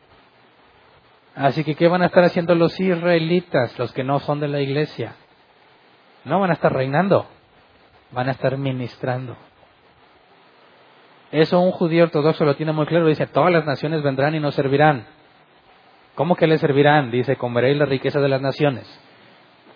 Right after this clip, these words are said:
¿Qué es lo que comía un sacerdote? Las ofrendas que llevaba el pueblo. Ese sistema va a estar en vigor,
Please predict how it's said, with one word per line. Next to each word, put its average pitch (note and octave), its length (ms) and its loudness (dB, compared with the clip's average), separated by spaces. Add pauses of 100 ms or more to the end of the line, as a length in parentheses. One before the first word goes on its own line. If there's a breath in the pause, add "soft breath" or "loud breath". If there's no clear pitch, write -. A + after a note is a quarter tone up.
(140)
¿Qué E3 240 4
es F3 80 4
lo E3+ 140 0
que E3 100 0
comía D3 220 0
un D#3+ 60 -4
sacerdote? D#3+ 600 2 (840)
Las A#2 220 -4
ofrendas B2+ 460 -4
que B2+ 100 -4
llevaba B2 300 -4
el C#3+ 60 -6
pueblo. G3 420 -8 (2250)
Ese E3 300 2
sistema E3 400 0
va E3 80 4
a - 20 2
estar D#3+ 220 -2
en D#3 160 -4
vigor, D3 460 4